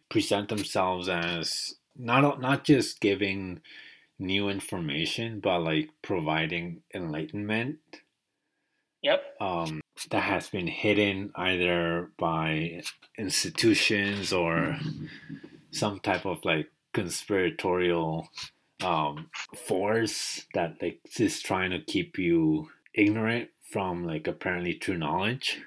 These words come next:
Speaker 1: Like, that's the case in, at least for Scientologists. It, no, it's, it's kinda like Gnosticism in a way,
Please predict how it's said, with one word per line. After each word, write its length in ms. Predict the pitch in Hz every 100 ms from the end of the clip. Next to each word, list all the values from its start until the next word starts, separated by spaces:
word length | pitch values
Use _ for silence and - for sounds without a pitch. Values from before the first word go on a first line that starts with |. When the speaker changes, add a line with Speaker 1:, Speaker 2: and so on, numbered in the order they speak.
| -
Speaker 1:
Like, 380 | 110 87 - - _ _ _ _ -
that's 240 | 104 -
the 160 | - 98
case 640 | 82 107 104 - - -
in, 440 | 104 87 82 82 82
at 80 | 92
least 200 | 110 113
for 100 | 110
Scientologists. 1000 | - 90 80 - 78 92 123 127 - - - _ _
It, 200 | 120 135
no, 140 | 127 123
it's, 280 | 123 -
it's 140 | 160 -
kinda 240 | - 185
like 320 | 170 120 - - - - -
Gnosticism 840 | 113 85 98 - 123 - 127 139 120
in 80 | 113
a 60 |
way, 380 | 113 123 135 -